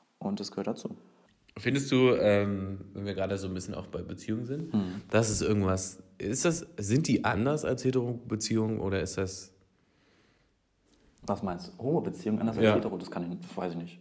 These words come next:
Speaker 1: Ich hatte nie eine Hetero-Beziehung, deswegen kann ich da, bin ich ein schlechter Gesprächspartner.
Speaker 2: Aber nimm, also nimmst du das irgendwie anders wahr? Dass so die,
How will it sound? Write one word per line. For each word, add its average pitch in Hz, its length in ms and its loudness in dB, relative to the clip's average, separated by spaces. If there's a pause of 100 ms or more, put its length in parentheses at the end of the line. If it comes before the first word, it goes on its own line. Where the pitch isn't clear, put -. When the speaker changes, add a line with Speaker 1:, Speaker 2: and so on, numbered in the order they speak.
Speaker 1:
Ich - 140 -16
hatte 90 200 -8
nie 90 140 -2
eine 87 100 -4
Hetero-Beziehung, 92 680 -6
deswegen 90 240 -10
kann 92 140 -8
ich 90 80 -10
da, 85 160 -8 (360)
bin 107 80 0
ich 101 40 -2
ein 90 80 -2
schlechter 110 280 0
Gesprächspartner. 87 760 -4 (480)
Speaker 2:
Aber 104 160 6
nimm, 120 240 6 (120)
also 104 220 2
nimmst 113 240 2
du 110 60 2
das 98 200 4
irgendwie 98 300 2
anders 95 320 -2
wahr? 147 460 2 (580)
Dass 107 200 4
so 117 80 4
die, 104 220 2